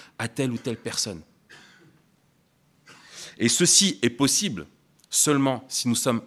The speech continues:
attachés fermement à Dieu. Enfin, le dernier argument que avance Paul ici,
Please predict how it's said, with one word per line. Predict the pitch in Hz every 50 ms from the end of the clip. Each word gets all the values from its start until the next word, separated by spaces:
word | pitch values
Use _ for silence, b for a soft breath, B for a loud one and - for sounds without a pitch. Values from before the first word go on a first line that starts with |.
| - -
attachés | 131 131 - - 139 120 - - - 139 123 B B B B B
fermement | - - - 156 139 123 131 123 120 120 120 117 110 b b b b b b b _ -
à | 98 98
Dieu. | 90 87 87 85 76 76 _ _ _ _ _ _ _ _ _ _ _ _ _ _ _ _ _ _ _ _ _ _ _ _ _ _ _ B B B B B B B B B -
Enfin, | 101 - 147 147 156
le | 139 131
dernier | 107 120 127 139 135
argument | 135 127 117 120 113 127 131 143 143 139
que | 139 - 117 107 101 98 90 - -
avance | - 110 101 117 117 107 -
Paul | - - 143 156 160 135
ici, | 110 - - - 165 202